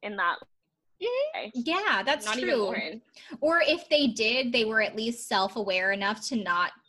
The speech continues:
Speaker 2: like, display it so publicly to the cameras to be like, "This might be, you know, look slightly problematic or it might not come off as well."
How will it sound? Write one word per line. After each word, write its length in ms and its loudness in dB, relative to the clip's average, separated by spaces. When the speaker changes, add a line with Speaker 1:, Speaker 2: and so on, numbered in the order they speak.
Speaker 2:
like, 240 -2
display 560 -2
it 160 -2
so 160 -2
publicly 540 -4
to 120 -6
the 100 -4
cameras 580 -4
to 100 -4
be 160 -4
like, 180 -4
"This 180 -6
might 320 0
be, 120 -8
you 180 0
know, 360 -2
look 280 0
slightly 680 -2
problematic 640 0
or 80 0
it 180 -4
might 180 -2
not 180 -4
come 160 -8
off 240 -6
as 160 -10
well." 540 -6